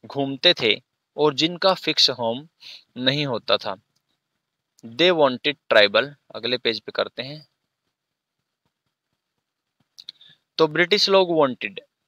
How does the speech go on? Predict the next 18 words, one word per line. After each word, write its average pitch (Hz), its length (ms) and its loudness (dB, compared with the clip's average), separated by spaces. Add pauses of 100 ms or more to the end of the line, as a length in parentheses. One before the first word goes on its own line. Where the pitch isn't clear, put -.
(680)
wanted 147 400 -2
mean 180 200 -4
चाहना। 117 460 0 (680)
तो 143 80 0
ब्रिटिश 165 420 0
लोग 196 240 0
क्या 190 140 4
चाहते 147 380 0
थे 143 220 -4 (560)
कि 147 80 -4
जो 160 120 0
tribal 160 460 6
groups 175 440 -2
है 117 60 -2
ना, 117 240 0 (380)
to 156 80 -4
settle 170 460 2
down, 107 320 2